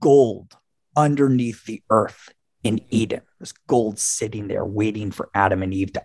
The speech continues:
untap and do something with. And then that same gold pops up again at the very end of Scripture in Revelation twenty-one and twenty-two with the golden streets and the golden city of God,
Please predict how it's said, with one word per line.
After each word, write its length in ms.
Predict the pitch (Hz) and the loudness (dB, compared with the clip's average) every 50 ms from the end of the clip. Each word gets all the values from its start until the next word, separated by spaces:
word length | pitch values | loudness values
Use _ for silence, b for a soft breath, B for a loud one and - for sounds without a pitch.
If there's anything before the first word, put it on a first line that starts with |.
| - | -4
untap 420 | 98 98 98 - - 113 104 101 - | -4 -4 -4 -4 -4 -2 -2 -2 -4
and 120 | 101 101 | -6 -6
do 100 | - 104 | -6 -6
something 320 | 104 - - 143 - - | -4 -4 -4 -4 -2 0
with. 180 | 151 175 180 - B B B B B B B B - | 0 0 0 -2 B B B B B B B B -8
And 240 | 139 139 135 127 131 | -4 -2 -2 2 4
then 400 | 185 226 - 113 117 123 151 - _ _ _ _ _ - | 4 4 4 2 0 -2 -4 -4 _ _ _ _ _ -10
that 180 | 127 113 - | -10 -10 -4
same 220 | - 180 180 175 165 | -2 0 2 2 4
gold 380 | 160 156 131 101 80 110 - _ _ _ _ _ - | 4 4 4 2 0 -4 -10 _ _ _ _ _ -2
pops 260 | - 131 127 - - | 0 0 0 2 2
up 80 | 151 147 | 2 2
again 380 | 165 135 104 101 98 107 - - _ _ _ _ _ _ | 0 0 -4 -4 -6 -8 -10 -12 _ _ _ _ _ _
at 140 | - 113 - | -12 -12 -12
the 140 | - 107 107 _ _ | -12 -14 -16 _ _
very 420 | - 131 127 143 151 165 170 185 202 _ - | -4 -2 0 0 0 0 0 -2 -4 _ -2
end 220 | 165 185 202 208 | 2 4 4 4
of 80 | 220 202 | 4 2
Scripture 460 | - - - 208 - - - - - _ _ _ _ _ _ _ _ _ _ - | 0 -4 -4 -4 -4 -10 -14 -16 -16 _ _ _ _ _ _ _ _ _ _ -2
in 120 | 131 127 | 0 2
Revelation 500 | 123 123 127 139 127 127 131 - - 127 | 2 2 2 0 0 0 -2 -2 -4 -6
twenty-one 400 | - - 147 131 127 131 131 120 | -4 -2 -2 0 0 0 0 0
and 80 | 113 110 | -2 -2
twenty-two 640 | - - 127 117 107 - - - 180 131 110 117 - _ _ _ _ _ _ _ _ | -4 -2 -2 -2 -2 -2 0 0 0 0 -2 -6 -12 _ _ _ _ _ _ _ _
with 160 | 151 156 - | -2 -2 -2
the 180 | - 151 135 135 - _ _ | -4 -6 -8 -8 -12 _ _
golden 520 | - 175 170 175 185 185 165 160 151 143 | 2 4 6 6 4 4 2 0 0 0
streets 460 | 135 - - - 160 143 131 123 - - _ | -2 -4 -4 -2 0 0 0 0 -4 -6 _
and 160 | 147 143 139 | -2 -2 -2
the 60 | 127 120 | -2 -4
golden 580 | 123 131 - 156 151 147 143 135 139 127 123 | -6 0 2 4 4 4 4 2 0 -2 -2
city 400 | 113 - - - 151 131 123 110 101 | -4 -4 -4 -2 -2 -2 -2 -2 -4
of 120 | 92 - | -4 0
God, 260 | - 135 151 143 - | 2 2 2 2 -2